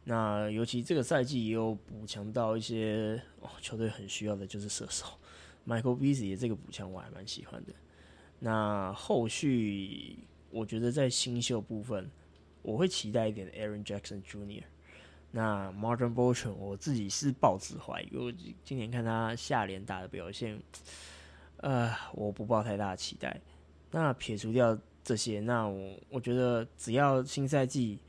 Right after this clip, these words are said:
至少球队能够稳-，在例行赛稳定一定的战绩，然后教练能够时不时的去看到，就是我们只要能够时不时地看到教练有去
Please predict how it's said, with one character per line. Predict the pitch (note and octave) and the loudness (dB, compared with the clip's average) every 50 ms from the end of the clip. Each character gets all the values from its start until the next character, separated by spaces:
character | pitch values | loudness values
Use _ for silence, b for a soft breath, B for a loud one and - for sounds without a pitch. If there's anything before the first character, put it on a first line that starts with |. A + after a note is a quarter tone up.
| B B B B B B B B B B B B - - - - - - - - | B B B B B B B B B B B B -20 -20 -20 -20 -20 -20 -20 -14
至 | - - E3 B2 | -4 0 0 2
少 | G2+ - F2 - - - - | 2 0 -2 -4 -6 -10 -10
球 | - - A2+ | -6 -2 0
队 | A2 B2+ B2 | 4 4 4
能 | A2 G#2+ G#2 | 4 4 2
够 | G#2 A2+ A2+ | 2 2 2
稳-， | A2+ G#2+ G#2+ G#2+ G2+ G2+ F#2+ - - - - - - - - - A#2+ - - - | 2 2 2 0 0 -2 -4 -8 -14 -20 -20 -20 -18 -12 -8 -8 -8 -10 -4 4
在 | - D3+ D3 | 8 8 8
例 | C#3+ D3 C3+ | 10 8 6
行 | A#2+ A2 | 6 4
赛 | A2 C3+ B2 A2+ | 6 8 6 6
稳 | G#2+ A#2 G#2+ G#2+ G#2 G#2 | 6 6 2 2 2 2
定 | - C#3 B2+ A2+ G#2+ G2+ - - - - - - | 4 4 4 4 4 0 -4 -8 -20 -20 -12 -4
一 | - A#2 | -2 2
定 | A#2 A#2+ A#2 | 4 6 4
的 | G#2+ | 4
战 | G2 - A#2 A2 G#2 | 6 6 6 6 4
绩， | G2 - - G2 F#2+ - - - | 2 -2 -4 -6 -6 -6 -6 -2
然 | A2 G#2+ | 2 4
后 | A2 A2+ A#2 | 6 6 4
教 | B2 - - B2+ A#2+ | 4 6 8 10 10
练 | B2 B2+ A#2+ G#2+ | 10 8 8 6
能 | G2+ G#2 G#2 A2 | 4 2 2 4
够 | A2+ C3+ C3 A#2+ | 6 6 6 8
时 | A2+ - - - G#2+ | 6 4 2 0 0
不 | A#2+ D3 C3+ | 2 2 2
时 | B2 - - G#2+ G2+ | 2 2 0 0 2
的 | G#2+ G#2 | 2 2
去 | G2+ - - C3+ B2+ A#2 A2+ - B B B B B B B B B B B - | 2 2 4 6 6 6 6 2 B B B B B B B B B B B -4
看 | - - C#3 B2+ | 2 4 6 6
到， | A#2+ B2 A#2+ A#2 - - | 8 8 8 8 6 0
就 | - - A3 | 2 4 4
是 | B3 | 6
我 | D3+ C3 | 6 6
们 | A#2 G#2+ A2 G#2+ | 6 6 4 2
只 | G2+ - G#2+ | 2 2 4
要 | A2+ C3+ C#3+ | 4 6 6
能 | C3 A#2 A#2 B2 | 4 2 0 2
够 | B2 D3+ C#3 | 2 2 2
时 | B2+ - - | 2 2 0
不 | B2+ C3+ | -2 -2
时 | C3+ B2 | 0 0
地 | |
看 | G#2+ - A2+ | 0 2 4
到 | A#2 A#2 | 4 4
教 | A#2 - C3 A#2 | 4 6 6 6
练 | A#2+ B2+ B2 | 8 6 4
有 | A2+ G2 F#2 | 4 2 0
去 | F#2+ - - A#2+ A2 G#2 | -2 0 0 0 0 0